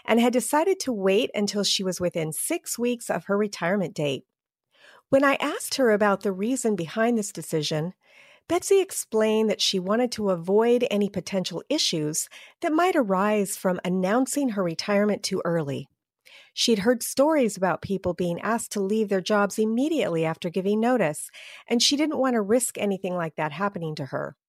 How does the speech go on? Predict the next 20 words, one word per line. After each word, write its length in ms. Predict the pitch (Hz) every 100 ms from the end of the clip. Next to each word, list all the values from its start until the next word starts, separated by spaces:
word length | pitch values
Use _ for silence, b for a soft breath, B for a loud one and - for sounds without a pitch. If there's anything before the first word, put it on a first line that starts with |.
| _ _ _ _ _ _ 254
I 160 | 339
believe 340 | 359 208 190 180
that 140 | 175
Betsy's 360 | 185 180 185 170
decision 440 | 165 - 180 180
to 120 | 165 156
wait 340 | 156 180 170
was 160 | 156 -
a 60 |
sensible 560 | 151 - 165 - 160 147
one. 320 | 143 131 143 - _ _ b b _
I've 240 | 233 262 277
heard 260 | - 285
of 120 | 285
times 540 | - 254 247 247 247 240
when 140 | 175
someone 300 | 160 175 151
gives 300 | 147 202 240
their 120 | 285
notice 600 | 285 254 220 214 220 -